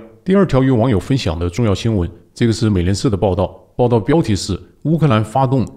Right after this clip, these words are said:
夜间无人机袭击，声称摧毁了至少六架俄罗斯军机。乌克兰国防部今天发布声明说，对俄罗斯的罗斯托夫南部地区的一个空中基地发动了夜间无人机的袭击，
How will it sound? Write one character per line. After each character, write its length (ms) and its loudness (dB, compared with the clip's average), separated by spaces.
夜 260 4
间 240 -2
无 180 -2
人 120 2
机 240 -2
袭 260 -6
击， 400 -4
声 220 -2
称 260 -2
摧 280 -2
毁 180 0
了 100 -2
至 220 -8
少 220 -6
六 260 2
架 180 -2
俄 60 -4
罗 100 -2
斯 200 -8
军 200 -2
机。 360 -6
乌 100 0
克 100 2
兰 100 2
国 140 -2
防 200 2
部 260 -2
今 160 -2
天 100 2
发 180 -2
布 80 -4
声 180 -4
明 140 0
说， 240 -4
对 200 4
俄 180 2
罗 100 4
斯 260 -2
的 180 2
罗 140 2
斯 160 -2
托 200 -2
夫 200 -2
南 200 0
部 120 0
地 140 -2
区 180 -4
的 80 2
一 100 0
个 120 -2
空 200 -4
中 160 -2
基 220 -4
地 440 -2
发 200 -2
动 160 0
了 80 2
夜 240 2
间 300 -2
无 140 -2
人 100 0
机 160 -2
的 80 -2
袭 180 -6
击， 300 -8